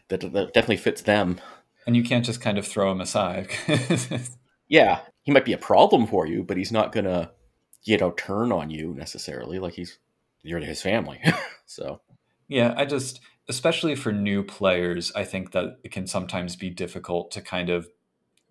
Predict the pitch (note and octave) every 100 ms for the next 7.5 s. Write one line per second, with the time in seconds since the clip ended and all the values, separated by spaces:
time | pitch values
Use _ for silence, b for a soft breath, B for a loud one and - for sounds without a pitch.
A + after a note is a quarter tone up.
0 | _ A2 G#2 G2 F2+ - G2+ F#2 F2+ F2
1 | E2+ - F#2+ - F#2 F2 F2 - E2+ E2+
2 | E2+ E2 - F2+ E2+ F2+ F2 E2+ - E2+
3 | D#2+ D#2 _ _ - E2+ E2+ - - -
4 | D2+ - - - _ _ _ G2 F#2+ F#2
5 | F2+ G2+ F#2 - - F2 E2+ E2+ - _
6 | _ _ - A#2+ B2 A#2+ G#2 G2 F#2 G2+
7 | G2+ F2+ F2 E2+ -